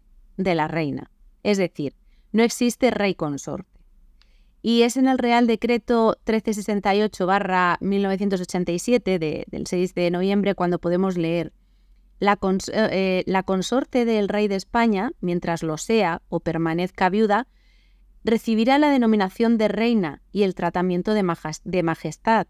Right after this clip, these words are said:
y añade: "Al consorte de la reina de España,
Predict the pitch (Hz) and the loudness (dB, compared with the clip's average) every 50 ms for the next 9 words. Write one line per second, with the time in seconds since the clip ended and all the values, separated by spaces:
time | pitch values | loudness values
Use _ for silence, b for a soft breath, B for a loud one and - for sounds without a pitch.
0 | - _ - 196 208 190 180 185 202 208 190 165 151 - 180 - _ _ _ _ | -8 _ -4 -2 0 0 2 2 2 2 0 0 -2 -6 -14 -18 _ _ _ _
1 | _ _ _ _ _ _ _ _ - 226 247 240 240 - - - 202 202 202 202 | _ _ _ _ _ _ _ _ 2 2 4 4 2 0 0 -2 0 0 0 0
2 | - 294 294 294 - - - 180 185 220 220 202 180 185 190 190 208 202 196 180 | 0 2 2 0 0 -2 -4 -2 0 0 2 2 0 0 -2 -2 -2 -2 -2 -2
3 | 160 151 151 151 - - - 196 196 214 240 277 320 | -2 -4 -6 -10 -10 -6 -4 -2 0 0 0 0 0